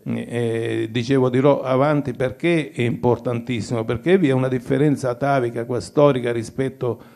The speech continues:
alla città di Reggio Calabria, al capoluogo, perché, mm, c'è stata sempre una sorta di, di concezione regiocentrica di questa provincia.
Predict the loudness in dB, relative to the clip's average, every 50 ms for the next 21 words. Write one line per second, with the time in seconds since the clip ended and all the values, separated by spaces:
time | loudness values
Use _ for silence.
0 | _ _ -2 -2 0 0 0 0 -2 -2 -2 -2 -4 -2 -2 -2 -4 -2 -2 -2
1 | -2 0 0 0 0 0 0 -4 -4 -6 -6 -8 -4 -2 0 4 6 6 6 6
2 | 4 2 -2 -2 -6 -6 -6 -6 -8 -8 -8 -12 -20 -20 -20 -20 _ _ -8 -6
3 | -6 -4 -4 -6 -4 -6 -6 -6 -4 -4 -2 -2 -2 0 0 0 0 0 -2 -4
4 | -4 -6 -4 0 2 2 2 2 -2 -6 -8 -6 -6 -4 -6 -4 -6 -6 -8 -12
5 | -10 -8 -6 -6 -6 -8 -6 -4 -4 -4 0 0 0 0 0 -2 -8 -8 -6 -2
6 | 2 4 4 4 2 0 -2 -4 -4 -4 -4 -2 -2 -2 0 0 0 2 2 0
7 | 0 -2 -4 -4 -4 -4 -4 -4 -4 -4 -4 -4 -6 -4 -2 -2 0 0 0 -2
8 | -4 -6 -8 -12 -16